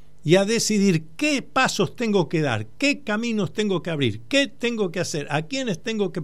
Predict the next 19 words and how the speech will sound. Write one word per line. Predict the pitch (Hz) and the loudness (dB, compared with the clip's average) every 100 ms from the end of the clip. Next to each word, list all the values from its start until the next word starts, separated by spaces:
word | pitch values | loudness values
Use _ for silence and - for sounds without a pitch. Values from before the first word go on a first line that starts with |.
| - | -8
decirles | 147 156 - 190 160 | -6 -4 -2 0 0
necesito | 160 156 151 196 - | 0 -2 -4 -6 -2
ayuda, | 156 160 170 | -2 0 0
etcétera, | 151 - 156 143 165 - - - | 0 0 0 2 0 -2 -14 2
para | 190 175 147 | 6 6 6
concretar | 196 170 165 160 156 294 208 | 6 4 4 0 2 2 2
este | 113 151 | 2 2
deseo | 131 117 202 185 | 2 2 0 0
positivo | 170 - 139 190 196 | -4 -4 -6 -4 -2
de | 175 | 0
vida | 165 214 180 | 0 0 0
que | 135 | 0
vengo | 143 135 113 | 0 0 0
posponiendo. | 120 117 107 101 92 90 - - - - - - | -2 0 0 0 -4 -8 -10 -14 -16 -16 -16 -8
La | - 180 | -2 -2
posposición | 202 - 185 - 180 - 233 | -2 -8 -8 -8 -8 -6 -4
enferma, | 208 170 160 196 196 170 107 - - - - - - - - - - - | -2 -2 -2 -4 -2 -2 -4 -6 -12 -16 -16 -16 -16 -16 -16 -16 -16 -12
porque | - 113 117 | -4 -2 0
frustra, | 110 - 196 208 - - 101 | -2 0 0 0 -4 -4 -4